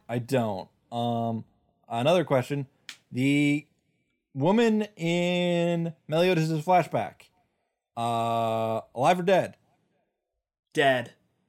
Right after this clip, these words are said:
Speaker 1: Dead.
Speaker 2: So s-, there's only six then.
Speaker 1: Oh, so, so she's
Speaker 2: Fine.
Speaker 1: dead and she's one of the seven deadly sins.
Speaker 2: Mm, nah, I'll take that back.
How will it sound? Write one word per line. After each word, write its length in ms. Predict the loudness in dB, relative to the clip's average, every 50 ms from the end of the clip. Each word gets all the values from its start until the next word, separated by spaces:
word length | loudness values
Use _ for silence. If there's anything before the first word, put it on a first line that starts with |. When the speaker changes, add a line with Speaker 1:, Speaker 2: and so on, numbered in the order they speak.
| _ _ _
Speaker 1:
Dead. 120 | -16 -6 -4
Speaker 2:
So 100 | -2 -2
s-, 140 | -2 -6
there's 200 | -6 -6 -4 -4
only 160 | -4 -6 -6 -6
six 380 | -6 -6 -6 -6 -8 -8 -12
then. 240 | -14 -14 -16 -18 -20 _ _ _ _ _ _ _ _ _ _ _ _ _ _ _ -4
Speaker 1:
Oh, 140 | -2 0 0
so, 140 | 0 -2 0
so 200 | 0 0 0 0
she's 200 | 0 0 0 0
Speaker 2:
Fine. 120 | 2 2
Speaker 1:
dead 280 | 4 4 4 2 0 -4 -4
and 320 | -2 -2 0 -2 -2 -4
she's 300 | -6 -4 -2 -2 -2 -2
one 140 | -4 -4 -4
of 40 | -6
the 40 | -4
seven 260 | -2 -2 -2 -2 -2
deadly 240 | -4 -4 -6 -6 -10
sins. 460 | -10 -12 -16 -18 -20 _ _ -20 _ _ _ _ _ _ _ _ _ _ _ _ _ _ _ _ _ _ _ _ _ _
Speaker 2:
Mm, 500 | -4 -2 -2 0 -2 -2 -4 -6 -8 -6
nah, 260 | -6 -4 -2 -2 -2
I'll 100 | -2 -4
take 180 | -4 -6 -10 -8
that 160 | -10 -12 -10
back. 300 | -8 -8 -8 -8 -10 -8